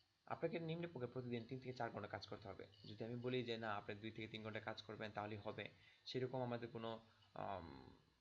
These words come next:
বাধ্যবাধকতা নেই বা আপনাদের সাথে কাজ করতে হলে আপনাকে দুই থেকে তিন ঘন্টা সময় দিতেই হবে। আপনি যদি এই সময়টা না দেন, তাহলে আপনি সফল হতে পারবেন না, এটা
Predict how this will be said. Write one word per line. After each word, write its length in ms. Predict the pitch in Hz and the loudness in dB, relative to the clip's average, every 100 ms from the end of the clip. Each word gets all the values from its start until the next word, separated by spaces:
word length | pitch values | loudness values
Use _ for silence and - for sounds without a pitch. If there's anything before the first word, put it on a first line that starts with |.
| _ _ _ _ - | _ _ _ _ 2
বাধ্যবাধকতা 720 | 113 113 113 107 104 104 101 | 4 6 4 4 2 2 2
নেই 320 | 110 104 - | 2 0 -2
বা 340 | 98 101 98 - | 0 2 2 0
আপনাদের 500 | 101 107 123 123 135 | -2 0 0 0 -2
সাথে 240 | 135 135 | -2 -6
কাজ 260 | 135 120 123 | -2 -2 0
করতে 260 | 135 127 127 | -4 -2 -2
হলে 80 | |
আপনাকে 260 | 117 117 113 | -2 -2 -4
দুই 160 | 113 117 | -2 -4
থেকে 140 | 120 | -4
তিন 160 | 117 113 | -4 -4
ঘন্টা 160 | 113 | -4
সময় 220 | 113 110 | -4 -4
দিতেই 300 | 104 110 123 | -4 -2 -2
হবে। 260 | 110 101 - - - - - | -2 -2 -4 -4 -12 -18 -6
আপনি 220 | 117 131 131 | -2 2 2
যদি 200 | 135 131 | 4 4
এই 80 | |
সময়টা 880 | 127 135 127 131 120 - - _ 123 | 4 2 2 2 0 -6 -16 _ 0
না 220 | 117 123 | 4 4
দেন, 240 | 123 127 151 | 4 2 0
তাহলে 220 | 127 117 | 0 0
আপনি 280 | 113 113 113 104 - | 0 0 -2 -6 -8
সফল 280 | - 131 131 | -4 0 2
হতে 160 | 123 | 2
পারবেন 260 | 104 101 101 | 2 2 0
না, 80 | 101 | 0
এটা 140 | 104 | 0